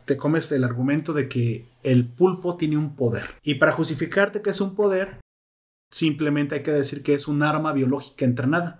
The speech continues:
Ya, se acabó. Es una creación de los humanos. Nosotros lo creamos. Es un ente superpoderoso que se revela. Y ya lo hemos visto muchas veces antes. Esta, ese tipo de, de argumento puede ser hasta cierto punto un cliché.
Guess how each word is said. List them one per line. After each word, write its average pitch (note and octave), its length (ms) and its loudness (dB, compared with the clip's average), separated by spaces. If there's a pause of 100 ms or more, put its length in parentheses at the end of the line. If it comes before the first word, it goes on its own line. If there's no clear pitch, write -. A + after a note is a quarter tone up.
Ya, F3 180 4
se D3+ 140 -4
acabó. F#3+ 280 2
Es D3+ 100 0
una E3+ 140 0
creación D#3+ 260 -2
de D#3+ 60 0
los D#3+ 120 0
humanos. E3 380 -2 (400)
Nosotros D#3+ 380 2
lo D#3 100 0
creamos. F#3+ 540 0 (360)
Es D3 240 0
un D#3+ 260 0
ente E3 280 0
superpoderoso E3 800 0
que C3+ 100 0
se B2+ 120 0
revela. A2 440 -4 (380)
Y A3+ 180 2
ya C4 100 2
lo C#4+ 80 -2
hemos C4 160 0
visto B3+ 200 -2
muchas A3+ 340 -2
veces G#3+ 220 2
antes. E3 360 0
Esta, - 400 0 (320)
ese F3 160 6
tipo F3+ 240 -6
de, C3+ 400 0 (160)
de C3+ 580 -2
argumento E3 720 0
puede E3 180 0
ser D#3 160 0 (160)
hasta B2 160 0
cierto C#3+ 320 0
punto D3 200 0
un D3 80 -2
cliché. B2 360 0